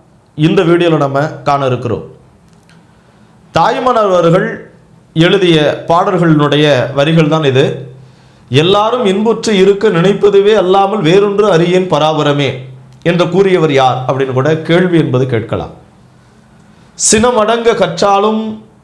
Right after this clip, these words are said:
சித்தி எல்லாம் பெற்றாலும் மனமடங்க கல்லாருக்கு வாயேன் பராபரமே" என்று கூறியவர் யார் அப்படின்னு கேட்டாலும் இதுவும் தாயுமானவர் அவர்கள்தான்.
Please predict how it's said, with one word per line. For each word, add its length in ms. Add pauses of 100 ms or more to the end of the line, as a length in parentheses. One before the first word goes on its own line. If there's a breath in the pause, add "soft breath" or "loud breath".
(300)
சித்தி 540
எல்லாம் 360
பெற்றாலும் 600
மனமடங்க 600
கல்லாருக்கு 640
வாயேன் 440
பராபரமே" 840
என்று 580
கூறியவர் 480
யார் 300
அப்படின்னு 280
கேட்டாலும் 640 (520 loud breath)
இதுவும் 460 (240)
தாயுமானவர் 720 (100)
அவர்கள்தான். 580